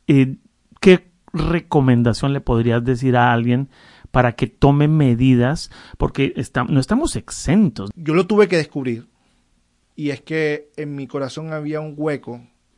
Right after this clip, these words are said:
Speaker 2: llamado falta de amor y cuidado incondicional.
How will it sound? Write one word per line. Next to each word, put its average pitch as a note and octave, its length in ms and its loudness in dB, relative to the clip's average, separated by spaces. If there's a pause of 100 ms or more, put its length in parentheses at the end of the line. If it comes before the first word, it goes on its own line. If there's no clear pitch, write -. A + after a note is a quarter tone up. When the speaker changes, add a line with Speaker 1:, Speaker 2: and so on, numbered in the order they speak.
(140)
Speaker 2:
llamado B2+ 880 -10
falta C3 520 -12
de C3 80 -10
amor B2 580 -12
y C#3 80 -16
cuidado A#2+ 420 -8
incondicional. G#2+ 920 -12